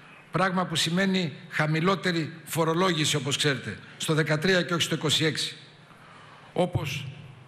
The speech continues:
όμως γνωρίζετε, υπήρξε πρόβλημα με τα φωτοβολταϊκά και θα πρέπει άμεσα να επαναφέρουμε την εμπιστοσύνη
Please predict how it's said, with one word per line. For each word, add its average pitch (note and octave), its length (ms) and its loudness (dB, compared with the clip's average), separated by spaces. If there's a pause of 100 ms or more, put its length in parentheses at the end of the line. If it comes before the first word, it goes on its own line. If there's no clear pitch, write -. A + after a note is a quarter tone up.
(240)
όμως E3+ 360 0
γνωρίζετε, D#3 640 -2 (580)
υπήρξε F3 520 0
πρόβλημα C#3+ 460 0
με C3+ 100 0
τα C3+ 120 -4
φωτοβολταϊκά A#2 800 -6 (760)
και D#3 100 -2
θα D#3 140 2
πρέπει G3 300 0
άμεσα G#3 400 2
να F#3 80 0
επαναφέρουμε F3 680 0
την F3 180 0
εμπιστοσύνη F3 800 0